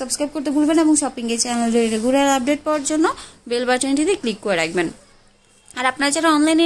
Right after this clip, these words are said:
নিতে চান, তারা ভিডিওর স্ক্রিনে দেওয়া নাম্বারটিতে যোগাযোগ করবেন। তো আমরা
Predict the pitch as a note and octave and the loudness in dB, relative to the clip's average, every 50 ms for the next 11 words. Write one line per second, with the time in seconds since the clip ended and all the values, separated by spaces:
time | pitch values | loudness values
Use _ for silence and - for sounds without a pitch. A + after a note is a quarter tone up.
0 | E4 E4+ D#4+ F4 F4 - G#4 G#4 F#4 F4 D#4+ D4+ B3+ B3+ A#3 A#3+ A#3+ A#3+ - - | 4 2 0 0 -2 -4 -4 -2 -2 -2 -2 0 0 0 0 0 0 0 -2 -4
1 | B3 A#3+ A#3+ A#3 B3 B3 A#3+ A#3+ B3 C4+ B3+ D4+ D4 - D4 C#4 C4 A3+ A3 F#3+ | -4 -4 0 0 2 2 2 0 0 -2 -4 -6 -4 -2 -2 0 2 2 2 0
2 | - F3+ E3+ - G#3+ G3 G3+ G#3 A3 A3+ - - - - - - - - - - | 0 -2 -4 -6 -8 -6 -6 -8 -10 -10 -16 -18 -18 -16 -14 -14 -14 -14 -8 -6
3 | D#4 D#4 F4+ | 0 2 2